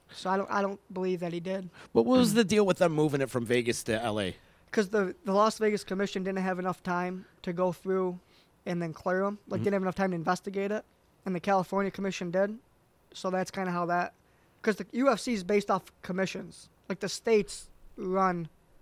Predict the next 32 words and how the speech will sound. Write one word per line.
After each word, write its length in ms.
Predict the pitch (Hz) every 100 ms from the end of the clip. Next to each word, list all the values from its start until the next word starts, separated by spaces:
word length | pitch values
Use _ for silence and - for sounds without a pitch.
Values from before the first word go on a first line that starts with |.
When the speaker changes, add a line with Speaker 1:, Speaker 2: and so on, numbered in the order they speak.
| - _ -
Speaker 2:
By 100 | 104
Speaker 1:
you 40 |
Speaker 2:
the 40 | 113
Speaker 1:
know, 40 | 107
Speaker 2:
Athletic 360 | 127 104 101
Speaker 1:
by 60 | 120
the 100 | 175
Speaker 2:
Commission. 220 | 196 196
Speaker 1:
Athletic 320 | 180 190 185
Speaker 2:
Oh, 100 | 107
yeah. 80 | 104 82
Speaker 1:
Commission. 160 | 80 - _ _ _
So 160 | - 202
they 60 | 214
have 80 | 190
the 80 |
last 240 | 180 165 -
say. 220 | 175 165 160 _ _ -
You 100 | 175
know, 120 | 170
they, 240 | 202 202 -
they 160 | 190 190
say 220 | - 180
if 100 | 175
you're 60 |
fighting 320 | 156 185 180 170
or 80 |
if 80 | 160
you're 80 | 175
not 180 | 180 175
fighting. 360 | 175 - 170 - _ _ _ _ -
So. 320 | - - 165